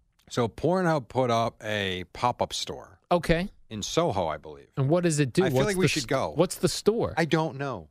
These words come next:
Speaker 2: You wanna go over there and take our photos in front of it?
Speaker 1: Uh, I think that would be funny for the podcast,
Speaker 2: That would be
Speaker 1: but I
Speaker 2: funny.
Speaker 1: don't know where it is.
Speaker 2: Okay.
Speaker 1: And I don't know how long it'll be here for.
Speaker 2: We could Google that.
Speaker 1: That's number one. Number two,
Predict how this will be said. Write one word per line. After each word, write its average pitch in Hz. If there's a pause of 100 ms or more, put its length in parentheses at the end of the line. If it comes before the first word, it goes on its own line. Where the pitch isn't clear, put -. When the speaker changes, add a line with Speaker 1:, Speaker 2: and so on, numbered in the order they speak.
(140)
Speaker 2:
You 120
wanna 120
go 123
over 123
there 123
and 117
take 120
our 113
photos 131
in 147
front 170
of 170
it? 180
Speaker 1:
Uh, - (460)
I 131
think 156
that 147
would 131
be 113
funny 135
for -
the 98
podcast, 127
Speaker 2:
That 135
would 170
be 131
Speaker 1:
but 120
I -
Speaker 2:
funny. 107
Speaker 1:
don't 143
know 143
where 123
it 98
is. 73 (100)
Speaker 2:
Okay. 139
Speaker 1:
And 110
I 110
don't 113
know 107
how 107
long 104
it'll 90
be 98
here 82
for. -
Speaker 2:
We 208
could 214
Google 127
that. 117 (240)
Speaker 1:
That's 117
number 123
one. 113
Number 107
two, 107